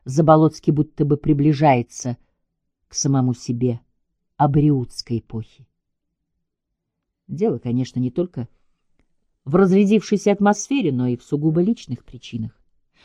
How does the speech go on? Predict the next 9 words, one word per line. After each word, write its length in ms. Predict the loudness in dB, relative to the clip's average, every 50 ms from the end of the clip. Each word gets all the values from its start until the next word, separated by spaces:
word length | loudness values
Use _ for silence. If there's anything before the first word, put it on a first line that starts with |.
| _ _ _ _
Поэт, 340 | 4 6 8 6 6 4 4
переживший 600 | 4 4 4 6 4 2 2 2 0 -2 0 2
инфаркт, 680 | 2 0 0 0 _ 2 2 2 2 -2 -14 _ -20 _ _ _ _ _
второй 520 | _ -6 2 4 4 6 6 4 4 2 0
инфаркт 560 | -4 -6 -4 _ -2 -2 -2 -2 _ _ -20
свел 320 | -18 -10 -4 -4 -4 -4
его 240 | -4 -6 -6 -6 -6
в 80 | -4 -2
могилу 460 | -2 -4 -2 -2 -4 -4 -4 -6